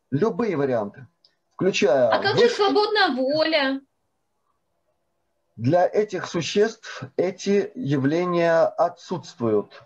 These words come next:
Speaker 1: Они их игнорируют. Это разбой космический. На самых высоких уровнях высшей справедливости ни один из этих актов не остается без внимания. Но,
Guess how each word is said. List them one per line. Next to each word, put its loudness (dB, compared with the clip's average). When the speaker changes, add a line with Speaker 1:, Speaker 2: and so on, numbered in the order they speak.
Speaker 1:
Они -2
их -8
игнорируют. 0
Это 0
разбой -4
космический. -6
На 2
самых -2
высоких -4
уровнях -2
высшей -2
справедливости -4
ни 0
один -4
из -4
этих -4
актов -2
не 2
остается -2
без -4
внимания. 0
Но, 0